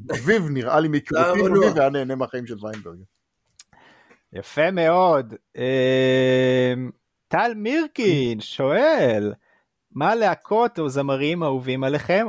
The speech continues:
Speaker 3: או כאלה שיש להם תפקיד חשוב בחייכם? איזו שאלה עמוקה. דווקא את זה לא שמתי לב ולא עניתי על זה.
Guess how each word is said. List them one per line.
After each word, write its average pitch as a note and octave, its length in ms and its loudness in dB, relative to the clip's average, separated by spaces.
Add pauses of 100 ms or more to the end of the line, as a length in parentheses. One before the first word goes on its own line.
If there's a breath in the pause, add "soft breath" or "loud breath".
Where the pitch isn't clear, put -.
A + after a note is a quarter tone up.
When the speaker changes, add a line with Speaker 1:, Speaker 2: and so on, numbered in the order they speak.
Speaker 3:
או C3 160 -8
כאלה F#3+ 260 2
שיש F#3 260 -2
להם F#3+ 120 -2
תפקיד - 420 -6
חשוב F#3+ 420 -6
בחייכם? C#3 600 0
איזו D#3 200 -12
שאלה C3 460 0
עמוקה. G#2+ 520 -6 (480)
דווקא C3+ 260 -8
את B2+ 80 -6
זה B2+ 160 -2
לא B2 100 -4
שמתי A2+ 340 -8
לב C#3+ 160 -6
ולא A2+ 180 -6
עניתי D3+ 280 -8
על F3+ 120 -6
זה. G#3+ 180 -4